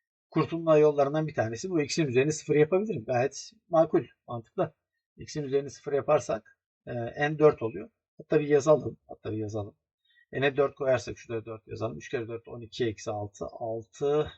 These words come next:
N'e dört yazmıştık şurada. X üzeri sıfır artı N'e dört yazdık. Artı dört.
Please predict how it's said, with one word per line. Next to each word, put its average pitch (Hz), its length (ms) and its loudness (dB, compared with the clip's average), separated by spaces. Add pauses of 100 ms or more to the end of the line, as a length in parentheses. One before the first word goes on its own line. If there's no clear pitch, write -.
(680)
N'e 131 240 -8
dört 135 220 0
yazmıştık 101 480 -6
şurada. 131 420 -2 (520)
X - 160 -16
üzeri 123 220 0
sıfır 135 480 -4
artı 120 440 -4
N'e 120 320 -4
dört 123 240 -4
yazdık. 104 360 -8
Artı - 340 -6
dört. 131 360 -4